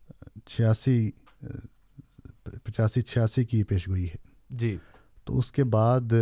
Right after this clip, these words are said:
Speaker 1: مختلف کتابوں میں، چونکہ یہ اعتراض اس زمانے میں بھی ہوتا تھا،
Speaker 2: جی ہاں۔
Speaker 1: اس لیے مختلف کتابوں میں آپ اس کو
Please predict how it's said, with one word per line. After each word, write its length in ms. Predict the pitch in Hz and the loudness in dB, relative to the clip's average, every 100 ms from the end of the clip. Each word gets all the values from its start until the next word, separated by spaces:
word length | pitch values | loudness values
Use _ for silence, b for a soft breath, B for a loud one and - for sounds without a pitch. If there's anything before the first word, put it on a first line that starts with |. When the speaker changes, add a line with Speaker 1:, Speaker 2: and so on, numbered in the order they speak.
| 131 - _ _ | 2 -4 _ _
Speaker 1:
مختلف 640 | - 113 120 - 135 123 - | -4 0 0 0 0 0 0
کتابوں 500 | 113 113 117 131 117 | 0 2 2 4 4
میں، 140 | 110 | 4
چونکہ 220 | 120 120 | 2 0
یہ 460 | 123 123 123 117 120 - | 2 4 4 2 0 -4
اعتراض 420 | 113 - 104 110 113 | -6 0 2 2 0
اس 240 | 127 - | -4 -2
زمانے 380 | 104 101 107 143 | 0 2 4 4
میں 100 | 160 | 2
بھی 80 | 147 | 2
ہوتا 260 | 95 - 95 | 2 0 -6
تھا، 180 | - - - | -8 -20 -18
Speaker 2:
جی 240 | 98 98 | -12 -8
ہاں۔ 80 | 85 | -6
Speaker 1:
اس 200 | 117 - | -6 -2
لیے 140 | 131 131 | 0 2
مختلف 380 | 131 - 147 | 0 -2 -4
کتابوں 440 | - - 120 127 139 | -4 -2 0 2 4
میں 120 | 127 | 4
آپ 160 | 107 107 | 2 0
اس 140 | 107 | -4
کو 240 | - 107 | -6 -6